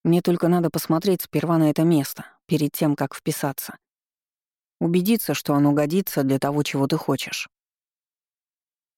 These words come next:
«Могу тебе прямо сейчас показать, если у тебя время есть.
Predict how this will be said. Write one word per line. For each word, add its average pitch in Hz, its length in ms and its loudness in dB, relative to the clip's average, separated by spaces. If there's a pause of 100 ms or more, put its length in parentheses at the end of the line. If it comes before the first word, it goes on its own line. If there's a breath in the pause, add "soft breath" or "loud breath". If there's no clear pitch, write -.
(200)
«Могу 165 240 2
тебе 160 220 -2
прямо 147 300 2
сейчас 170 340 -4
показать, 175 480 -2
если 151 320 -2
у 151 100 2
тебя 151 280 0
время 147 280 0
есть. - 300 -10